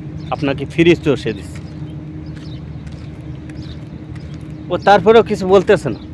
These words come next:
তারপরে ওই জায়গায় যা লোকজন আছে, সবাই বলল, "রে ভাই, এ,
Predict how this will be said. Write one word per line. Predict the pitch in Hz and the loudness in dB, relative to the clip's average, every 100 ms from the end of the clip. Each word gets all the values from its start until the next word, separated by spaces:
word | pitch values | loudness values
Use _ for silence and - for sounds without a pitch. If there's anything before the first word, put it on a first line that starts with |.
| - - - - - - - - - - - - - - | -14 -14 -14 -12 -14 -14 -14 -14 -14 -12 -12 -12 -10 0
তারপরে | 165 151 170 180 180 - | 0 2 4 4 4 -2
ওই | 156 156 | 0 2
জায়গায় | 160 180 175 | 4 6 4
যা | 147 165 170 - 139 | 6 6 4 0 0
লোকজন | 139 160 160 175 | 2 4 4 4
আছে, | 170 160 175 | 4 0 -4
সবাই | - 160 156 | -2 2 4
বলল, | 156 160 160 | 4 4 6
"রে | 156 143 - - - - - - | 4 2 -8 -12 -12 -12 -12 -8
ভাই, | 101 143 156 - - - - - - - - - - - - | 0 0 -2 -10 -12 -12 -12 -12 -12 -12 -12 -12 -12 -12 -8
এ, | 139 131 | -4 -2